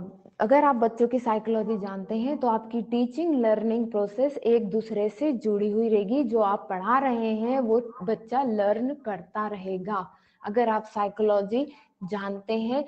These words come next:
बच्चे क्या सोच रहा है, उस पर कैसा जवाब देना है, है ना, कहाँ वो खो गया है, उसको वापस class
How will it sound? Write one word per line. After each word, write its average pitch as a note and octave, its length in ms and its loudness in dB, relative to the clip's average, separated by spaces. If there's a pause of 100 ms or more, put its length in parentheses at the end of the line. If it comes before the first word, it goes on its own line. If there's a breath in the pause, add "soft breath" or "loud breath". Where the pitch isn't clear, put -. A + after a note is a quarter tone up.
(320 loud breath)
बच्चे G#3 760 0
क्या C#4 200 8
सोच A#3+ 360 0
रहा A3 200 4
है, A#3+ 220 0
उस A#3+ 200 0
पर A3+ 100 0
कैसा A3+ 380 -2
जवाब G#3+ 400 0
देना G3+ 320 -6
है, C4 340 -2 (360 loud breath)
है A#3+ 60 -2
ना, C#4 80 0
कहाँ A#3+ 360 8
वो B3+ 140 6
खो A#3 240 4
गया A3 240 4
है, B3+ 60 2
उसको B3 200 -2
वापस G#3+ 460 2
class G#3+ 240 0